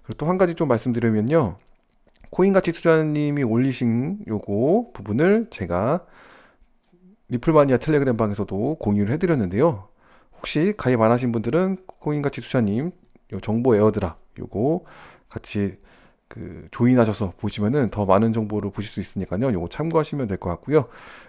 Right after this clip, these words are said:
일단은 여기에서 코인가치 투자님이 상장가가 영점삼 불이라고 이미 말씀해 주셨습니다. 그래서 한국 돈으로는 사백이십 원 정도부터 시작을 해서 상장해서 시작이 될 것 같은데 뭐, 뭐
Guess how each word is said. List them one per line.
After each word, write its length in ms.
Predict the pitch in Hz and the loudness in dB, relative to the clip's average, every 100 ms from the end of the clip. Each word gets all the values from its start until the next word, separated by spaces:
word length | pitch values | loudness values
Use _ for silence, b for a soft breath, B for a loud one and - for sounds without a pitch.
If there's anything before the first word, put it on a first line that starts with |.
| - | -4
일단은 400 | - 170 170 151 | 2 4 4 4
여기에서 720 | 123 139 139 117 113 143 196 | 2 4 2 2 0 0 0
코인가치 340 | - 151 135 | -2 -4 -4
투자님이 520 | - - 117 110 143 160 | -6 -2 0 0 -2 -4
상장가가 560 | - 180 175 139 120 | -2 0 0 0 0
영점삼 560 | 98 104 120 113 - 101 | 0 0 -4 -2 0 0
불이라고 380 | 160 123 95 87 - | 2 0 -2 -6 -12
이미 320 | 95 87 92 | -10 -8 -6
말씀해 380 | 101 90 - 110 | -2 -4 -2 -4
주셨습니다. 560 | 92 110 - 92 82 - | -2 -4 -4 -6 -6 -10
그래서 420 | - - 135 165 B B B B | -8 -2 0 0 B B B B
한국 300 | - 160 160 | -8 -8 -4
돈으로는 480 | 156 139 123 151 175 | -2 0 2 0 -2
사백이십 600 | - 95 104 104 131 - | -2 -2 -2 -4 -4 2
원 120 | 147 | 2
정도부터 640 | 113 95 87 90 - - 92 | 2 -2 -6 -10 -12 -10 -8
시작을 320 | - 127 131 | -4 -4 -2
해서 340 | 127 160 175 | 2 4 4
상장해서 880 | 180 160 160 151 135 135 139 160 180 | 2 -4 -4 -4 -4 -4 2 2 2
시작이 360 | 175 - 143 143 | -2 -2 -2 -2
될 180 | - 101 | -6 -6
것 100 | 101 | -4
같은데 480 | 92 - 107 135 - B B B B B | -4 -4 0 0 -2 B B B B B
뭐, 560 | - 139 143 143 143 143 | -6 -2 0 0 -2 -4
뭐 580 | 139 143 151 143 - | -6 2 2 2 -2